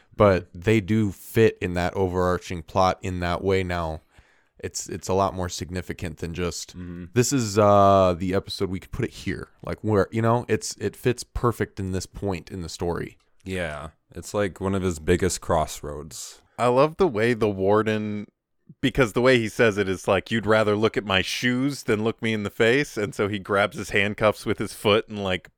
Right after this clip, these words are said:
Speaker 3: brings him to the ground. And I love how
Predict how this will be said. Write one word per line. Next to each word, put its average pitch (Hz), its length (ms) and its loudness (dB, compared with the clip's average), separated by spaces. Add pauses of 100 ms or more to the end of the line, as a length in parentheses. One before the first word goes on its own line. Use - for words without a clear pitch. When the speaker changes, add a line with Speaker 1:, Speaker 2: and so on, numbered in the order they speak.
(420)
Speaker 3:
brings 107 240 2
him 104 80 -4
to 101 80 0
the 95 80 0
ground. 101 440 -2 (520)
And 135 140 2
I 151 40 4
love 190 220 4
how 190 320 6